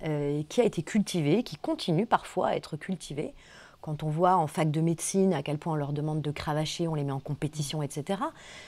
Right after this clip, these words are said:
Dans certaines écoles d'ingénieurs aussi, où les valeurs humanistes sont absentes et on leur demande simplement de, de, de,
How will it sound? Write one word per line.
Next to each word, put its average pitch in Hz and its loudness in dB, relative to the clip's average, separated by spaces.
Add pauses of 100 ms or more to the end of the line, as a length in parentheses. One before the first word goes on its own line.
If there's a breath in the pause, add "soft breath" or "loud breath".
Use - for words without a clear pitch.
(120)
Dans - -2
certaines 160 2
écoles 175 4
d'ingénieurs 165 2
aussi, 294 2 (320 loud breath)
où 185 6
les 175 8
valeurs 165 6
humanistes 170 2
sont 151 -2
absentes 190 0
et 143 -2
on 139 -2
leur 143 0
demande 156 0
simplement 165 0
de, 139 -2 (380 loud breath)
de, 135 0
de, 135 -2